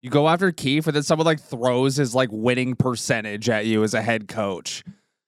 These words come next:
And it's like, no, he's just like this whole team. They may look great on paper, but they're just not it, man. It's just not, like, you have to be blind. Like,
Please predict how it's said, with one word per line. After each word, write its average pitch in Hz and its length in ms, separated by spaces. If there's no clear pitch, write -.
And 175 60
it's 185 100
like, 214 140
no, 214 240
he's 190 400
just 254 280
like 233 160
this 196 200
whole 160 260
team. 143 420
They 160 80
may 220 240
look 247 240
great 170 400
on 180 180
paper, 143 600
but 190 180
they're 294 140
just 240 240
not 196 360
it, 180 280
man. 101 360
It's 180 140
just 233 180
not, 233 160
like, 185 220
you 196 120
have 233 100
to 254 80
be 262 140
blind. 175 640
Like, 160 300